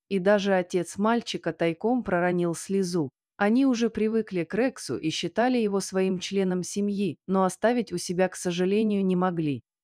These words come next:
Волк — дикий зверь и должен жить на воле со своими сородичами.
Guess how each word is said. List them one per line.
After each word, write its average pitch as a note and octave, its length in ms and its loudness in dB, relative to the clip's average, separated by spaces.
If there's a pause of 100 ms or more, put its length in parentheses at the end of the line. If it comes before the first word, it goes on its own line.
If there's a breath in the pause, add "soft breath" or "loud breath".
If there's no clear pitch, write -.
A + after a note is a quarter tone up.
Волк — G3+ 460 2
дикий F3+ 380 -2
зверь G3+ 440 2
и F#3 80 2
должен G#3 480 2
жить F3+ 320 -4
на F#3 160 2
воле A3+ 320 0
со F#3 160 -6
своими F3+ 440 0
сородичами. D#3 840 -2